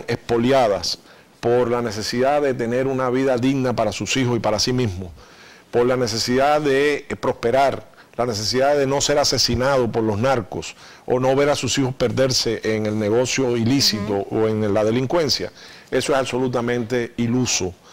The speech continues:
Speaker 1: Y además es indignante que a esta altura de la humanidad se usen esos métodos. Lo que hay que hacer es, como decía el padre Mero, ir a las raíces de un sistema económico que genera pobres, que genera miseria,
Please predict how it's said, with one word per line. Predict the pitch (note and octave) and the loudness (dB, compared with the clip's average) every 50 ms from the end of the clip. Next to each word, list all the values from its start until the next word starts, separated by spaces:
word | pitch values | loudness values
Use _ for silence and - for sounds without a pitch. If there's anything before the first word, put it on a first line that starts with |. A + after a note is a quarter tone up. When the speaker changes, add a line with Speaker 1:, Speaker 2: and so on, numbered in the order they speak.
| - - - - - - - | -20 -20 -20 -20 -20 -12 -2
Speaker 1:
Y | - C3 | 0 2
además | C3 C3 B2+ C#3 C#3+ D#3+ D#3 - - | 4 4 4 4 2 2 2 0 0
es | D3+ C#3 | 0 0
indignante | D3 D#3 D3+ C#3 B2+ A#2+ B2 C3 C3 B2 G#2 F2+ G#2 F#2 | 0 0 0 0 2 2 2 2 2 0 0 -2 -4 -4
que | A2+ | -4
a | G#2+ | -6
esta | - - B2 | -4 -4 -4
altura | A2+ G#2 G#2+ C3+ C#3 C3 A#2 A2 A2+ - | -4 -4 -2 -2 0 0 0 0 -2 -2
de | - G#2+ | -2 -2
la | G#2+ A2 | -2 -2
humanidad | G#2+ A2 G#2 G#2 G#2 A2 A2+ B2 | -2 -2 -2 0 0 2 2 0
se | - - A2+ | 0 -2 -2
usen | A2+ A2+ - B2 A#2+ | -2 -2 -2 -2 -2
esos | A#2 G#2+ - B2+ | -4 -2 -4 -4
métodos. | G#2+ G#2+ A#2 A#2 G2+ G2 F#2 F2 F#2 - - - - - - - _ | -2 -2 -2 -2 -2 -4 -6 -8 -10 -14 -20 -20 -20 -20 -20 -10 _
Lo | - A#2+ | -2 0
que | C3 | 2
hay | D3 D#3 | 2 2
que | F3 F3 | 2 0
hacer | - F3+ E3+ F3 | 2 4 4 4
es, | F3+ D#3+ - - - | 4 2 2 0 -2
como | - - B2+ B2+ B2 | -2 -2 0 2 2
decía | A#2+ A2+ - D3+ | 0 2 0 0
el | D3+ D3 | 0 0
padre | D3 C#3+ D3 C#3+ | 0 2 2 2
Mero, | C3+ C#3 C#3+ D3 D3 C#3 C#3+ - | 2 2 2 2 2 0 0 -2
ir | - D3+ E3 E3 D#3 - | -2 0 0 0 0 0
a | - B2+ | 0 0
las | B2 B2+ B2 G#2+ | 2 2 0 2
raíces | A2+ B2 B2 C3+ F3+ F#3+ E3+ - - D3 C3+ - - - - - - - - - - - | 2 2 4 4 2 2 2 0 0 0 0 -2 -4 -4 -10 -18 -20 -20 -20 -18 -10 -2
de | A2 A#2+ A#2+ B2 | 0 2 2 4
un | C#3 E3 | 2 2
sistema | D#3 - D#3+ C3+ - - D#3 D3+ C#3+ C3+ | 0 0 -2 -4 -2 -2 0 0 0 0
económico | A2+ A#2+ B2 B2+ C#3+ D3+ D3+ C#3 B2+ C3+ A2+ | 0 0 0 0 0 0 0 0 0 -2 0
que | A#2 C3+ B2+ | 0 -2 0
genera | A#2 B2 B2+ C3 C3+ D3 F3 F#3 D#3+ C3+ B2 F2+ - | 0 0 0 0 2 2 2 2 2 2 0 0 -2
pobres, | A2+ B2+ C3+ B2 A2 G2 G#2+ A2 - - - - - - - - | -2 0 2 2 0 -2 -2 -4 -4 -6 -6 -12 -20 -20 -20 -6
que | - C3+ A#2+ | -2 0 0
genera | A2+ B2 A#2+ B2 C#3 D#3 D3+ D3+ | 2 2 0 2 2 2 2 0
miseria, | C#3+ C3 A#2+ - - C#3+ C#3 B2 A#2 A2 A2 A2 - | 0 0 0 0 2 2 2 2 2 0 -2 -2 -4